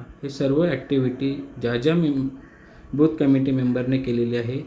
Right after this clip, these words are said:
ते तुमच्याकडे डाउनलोड होऊन आलेले आहे. या पद्धतीने तुम्ही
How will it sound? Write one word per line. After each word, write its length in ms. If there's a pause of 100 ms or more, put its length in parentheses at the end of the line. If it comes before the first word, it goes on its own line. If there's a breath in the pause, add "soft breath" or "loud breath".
(160)
ते 200
तुमच्याकडे 640
डाउनलोड 500
होऊन 200
आलेले 320
आहे. 200 (560 loud breath)
या 120
पद्धतीने 540 (120)
तुम्ही 260